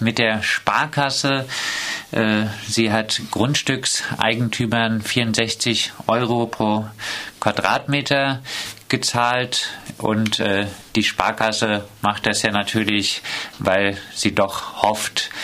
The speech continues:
später mal da einige Erlöse, äh, zu erhalten. Im Gespräch, äh, sollen dann irgendwie achthundert Euro pro Quadratmeter sein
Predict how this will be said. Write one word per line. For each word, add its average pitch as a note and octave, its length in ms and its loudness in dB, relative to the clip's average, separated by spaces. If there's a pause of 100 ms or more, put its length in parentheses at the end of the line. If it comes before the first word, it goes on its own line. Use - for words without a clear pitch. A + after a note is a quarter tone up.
(180)
später G#2+ 480 2
mal F#2+ 320 2
da F#2+ 360 2 (360)
einige G2 580 2 (120)
Erlöse, G2+ 680 2 (280)
äh, F#2 260 2 (240)
zu G2+ 240 2
erhalten. F#2+ 920 0 (420)
Im F#2+ 320 0 (140)
Gespräch, G#2 600 2
äh, G2+ 160 2
sollen G2 500 2 (800)
dann F#2 640 -2
irgendwie F#2+ 240 0
achthundert G2 520 0
Euro F#2+ 280 0
pro G2 180 -2
Quadratmeter F#2 680 0
sein F2+ 420 0